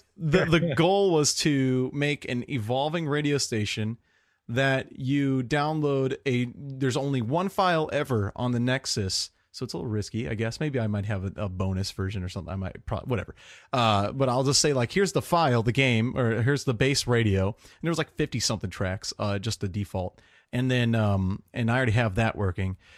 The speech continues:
Speaker 1: And then there would be, like, an additional version, which is called seasonal. And, uh, every time you'd periodically check, and there'd be a new seasonal version, and it would overwrite all of the, uh, seasonal tracks that I'd add, and then it would evolve. And it was, uh,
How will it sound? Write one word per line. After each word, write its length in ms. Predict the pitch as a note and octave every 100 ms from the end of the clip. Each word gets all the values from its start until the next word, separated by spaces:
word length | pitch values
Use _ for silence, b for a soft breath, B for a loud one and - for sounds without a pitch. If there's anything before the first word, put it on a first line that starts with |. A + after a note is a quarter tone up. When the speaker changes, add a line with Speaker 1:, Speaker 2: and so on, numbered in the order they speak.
| b b
Speaker 1:
And 120 | A2 A#2+
then 100 | C3
there 80 | C3+
would 80 |
be, 80 | B2+
like, 160 | B2+ A#2+
an 60 |
additional 460 | A2 G2+ D#3+ C#3+ B2
version, 440 | G2+ G2 G#2+ G#2+
which 140 | A#2 A#2
is 160 | G#2
called 240 | - A2+ G#2
seasonal. 680 | - F#3 C3 B2+ F#2+ F2 b b b -
And, 320 | B2+ B2+ B2+
uh, 280 | A#2+ A2 A2
every 220 | C#3+ F3
time 260 | F3+ F3+ F3
you'd 240 | D#3+ D3
periodically 460 | - E3 D#3 D#3+ C3+
check, 440 | - - F#3 - -
and 120 | C3+
there'd 100 | D3
be 120 | D3+
a 40 | D3
new 140 | D3+
seasonal 500 | D#3+ G3 G#3+ E3+ B2
version, 440 | G#2 G#2 G2 G2 F#2+ b b b
and 140 | C3+
it 40 | C#3+
would 160 | D3 C#3
overwrite 560 | E3 F3+ F#3 C#3+ A#2 B2 _ _ _
all 260 | C3+ D3 D3
of 100 | A#2
the, 360 | C3 A#2 A#2+
uh, 180 | - A2
seasonal 360 | G#2 F#3+ F3 C3
tracks 320 | - A2 G#2+
that 100 | G#2+
I'd 140 | F#2+ -
add, 300 | B2 B2 C3
and 280 | G2 A2 G#2+
then 240 | A2 G#2 -
it 60 | G#2
would 120 | G2+
evolve. 520 | F2 F2+ F2 E2+ -
And 240 | - G#2 G#2
it 100 | G2
was, 240 | B2 G#2+
uh, 180 | A2+ G2+